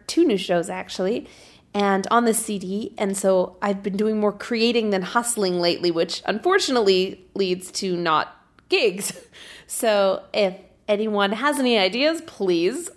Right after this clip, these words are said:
let me know, because I did sort of drop the ball on that this fall. I've just been so busy. And yeah, so I guess that's the answer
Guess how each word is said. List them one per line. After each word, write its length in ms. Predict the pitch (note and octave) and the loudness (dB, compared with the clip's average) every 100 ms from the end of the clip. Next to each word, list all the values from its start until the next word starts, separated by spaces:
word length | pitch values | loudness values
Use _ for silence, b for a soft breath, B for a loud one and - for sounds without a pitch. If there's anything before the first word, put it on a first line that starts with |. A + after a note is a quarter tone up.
| _ | _
let 300 | - B3 A3+ | -4 -2 -2
me 100 | A3 | -2
know, 280 | F#3 F3 G#3 | 0 2 2
because 420 | A3+ A3+ A#3 G3+ - | -2 -6 -4 -4 0
I 180 | G3 G#3 | 2 2
did 260 | A3+ G#3+ | 0 0
sort 180 | A3+ G#3+ | 0 0
of 140 | G3+ G3+ | 0 0
drop 300 | G3+ - - | 0 0 -4
the 60 | |
ball 320 | G3 F3+ F3+ | 0 2 4
on 160 | F#3+ F3+ | 2 2
that 260 | D#3 - - | -2 -4 -6
this 180 | G#3 | -8
fall. 380 | - F#3 F3+ F3+ | -2 2 2 2
I've 160 | G#3 G#3 | 0 -2
just 240 | G3+ G3 | -4 -6
been 160 | A3 A3+ | -4 -6
so 200 | - F#3+ | -2 -2
busy. 560 | F#3 F3+ F3+ E3+ F3+ B B B B _ G3 | -2 -4 -2 -2 -4 B B B B _ 0
And 440 | F#3 F3+ F3 F3+ _ _ _ - | 2 2 0 -8 _ _ _ -2
yeah, 340 | B4+ G#4+ - - _ _ - | 2 2 -2 -16 _ _ -12
so 140 | - | -2
I 80 | E4 | 0
guess 200 | F4 F4 | 2 0
that's 200 | F4+ F4 | 0 0
the 140 | E4 D#4+ | 0 0
answer 440 | D#4 D4 C#4 | 0 0 -2